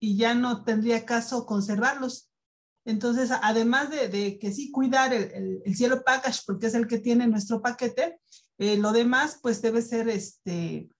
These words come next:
eliminado siempre y cuando ya, ya, ya, ya hayamos llegado al, al final de, de la marcación. Generalmente, eh, cuando alguien marca, deja todo el, el, este, todo lo, todo lo que generó el sistema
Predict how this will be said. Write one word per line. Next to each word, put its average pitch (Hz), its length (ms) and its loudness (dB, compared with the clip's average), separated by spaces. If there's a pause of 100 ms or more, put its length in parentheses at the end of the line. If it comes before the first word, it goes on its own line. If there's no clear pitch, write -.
(160)
eliminado 220 840 6
siempre 294 460 2
y - 40 -2
cuando 262 280 2
ya, 240 160 4
ya, 240 160 2
ya, 240 220 2 (100)
ya 240 180 -2
hayamos 240 380 0
llegado 208 340 -2
al, 202 200 -2
al 180 160 -10
final 208 380 2
de, 175 320 -4 (440)
de 196 120 0
la 202 120 6
marcación. 214 800 0 (960)
Generalmente, 294 920 4
eh, 220 480 6
cuando 214 460 0
alguien 254 440 -2
marca, 262 540 -2
deja 233 400 2
todo 240 280 4
el, 220 120 4
el, 180 400 -4
este, 175 480 -6
todo 247 360 4
lo, 185 460 2 (260)
todo 262 180 4
lo 262 140 4
que 180 80 -10
generó 220 320 0
el 233 80 4
sistema 269 580 -2